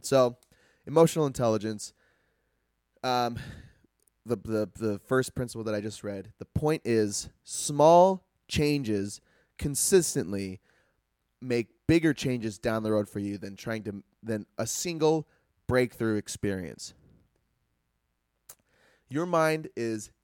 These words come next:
anti-fragile, like your immune system. The more you challenge it, the stronger it becomes. Biological advantage to this is humans becoming innovative. Instead of trying to hack what's next,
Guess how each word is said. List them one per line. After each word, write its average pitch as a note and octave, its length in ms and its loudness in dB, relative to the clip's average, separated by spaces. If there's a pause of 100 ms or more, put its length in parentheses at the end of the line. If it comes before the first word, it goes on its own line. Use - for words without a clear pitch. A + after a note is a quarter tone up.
(140)
anti-fragile, A#2+ 1000 -2 (1000)
like D3 260 4
your D3 120 -2
immune C#3+ 260 -4
system. F#2 480 -8 (280)
The A2+ 80 -6
more C3+ 220 6
you F3+ 120 -2
challenge A#2+ 500 -2
it, A2+ 220 0 (300)
the G#2+ 100 -6
stronger C#3+ 640 2
it - 120 -2
becomes. A2+ 640 -4 (380)
Biological D3+ 640 4
advantage A#2 500 -2
to - 120 -6
this G#2+ 380 -2 (480)
is A2 320 -6
humans C3 260 -4
becoming A2+ 400 -6
innovative. G2+ 580 -4 (300)
Instead C3+ 260 0
of C3+ 100 2
trying B2+ 220 -2
to G#2 80 -6
hack A2 320 -4
what's - 220 -6
next, D#3 460 -2